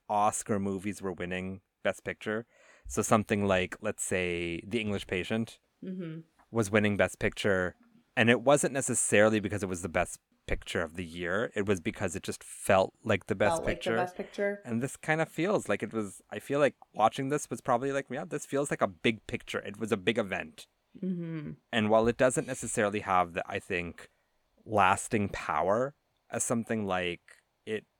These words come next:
Speaker 1: Happened One Night or All Quiet on the Western Front, I can see why it has lasted as long as it has. It's an
Speaker 2: Mm.
Speaker 1: interesting story for sure.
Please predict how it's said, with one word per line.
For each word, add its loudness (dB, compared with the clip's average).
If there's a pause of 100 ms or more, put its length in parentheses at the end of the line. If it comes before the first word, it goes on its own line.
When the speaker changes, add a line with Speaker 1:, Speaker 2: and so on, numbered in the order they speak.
(160)
Speaker 1:
Happened -2
One -6
Night -4 (440)
or -2 (280)
All 0
Quiet 2
on -4
the -8
Western -8
Front, -6 (600)
I 0
can -2
see -2
why 2
it -6
has -2
lasted -4
as -6
long -2
as -6
it -4
has. -6 (240)
It's 0
an 4
Speaker 2:
Mm. -2
Speaker 1:
interesting 2
story 4
for 0
sure. 0